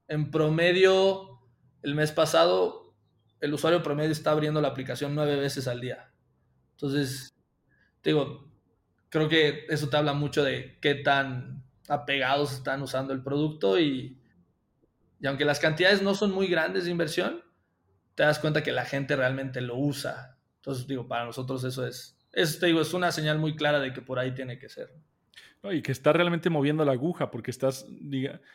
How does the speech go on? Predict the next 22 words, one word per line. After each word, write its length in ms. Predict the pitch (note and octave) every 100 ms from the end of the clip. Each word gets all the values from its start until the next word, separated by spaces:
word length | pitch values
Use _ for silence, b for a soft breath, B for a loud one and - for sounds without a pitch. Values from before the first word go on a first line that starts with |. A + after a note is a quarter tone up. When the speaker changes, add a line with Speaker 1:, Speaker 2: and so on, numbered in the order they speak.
| b
Speaker 2:
yo 180 | - C3+
creo 140 | C#3 D#3
que 80 |
esto 160 | D#3 D#3+
sí 120 | -
es 100 | D3+
gran 200 | D3 D3+
parte 240 | D3+ D3 D3
de 80 |
la 120 | C3+ B2
redistribución 800 | A#2 A2+ A2+ - B2 A2+ A2+ C3+
de 80 | C3+
la 120 | A#2+
riqueza, 440 | A2+ A2+ E3 B2+
que 100 | -
es 180 | A#2+ - -
otorgar 440 | A#2 A#2+ A#2 B2
posibilidades 600 | C#3+ - A#2 A2+ B2 B2+
de 60 | A#2
entrar 320 | A2+ A#2+ B2
al 120 | A#2+
sistema, 560 | - A2+ - E3 -